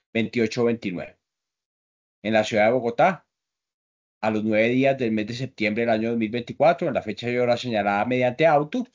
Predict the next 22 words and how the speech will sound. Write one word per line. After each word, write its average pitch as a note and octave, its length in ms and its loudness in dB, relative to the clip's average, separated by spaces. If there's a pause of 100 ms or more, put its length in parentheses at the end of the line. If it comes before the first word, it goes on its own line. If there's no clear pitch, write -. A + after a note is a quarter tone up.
(600)
la A2 140 2
Delegatura A2 520 2
para C#3+ 160 2
Funciones B2 380 -6
Jurisdiccionales A#2+ 720 -2
se D3 140 -6
constituye A#2 480 -4
en C3 80 -2
audiencia A2+ 420 -2
pública C3+ 400 -2
de B2+ 120 2
conformidad G2+ 500 -2
con B2 100 -6
lo C3+ 80 -2
dispuesto A#2+ 420 -4
en C3+ 60 -2
el C3 60 0
artículo B2 420 -6
trescientos A2+ 460 -6
noventa C3+ 340 -2
y - 20 -4
dos D3 360 0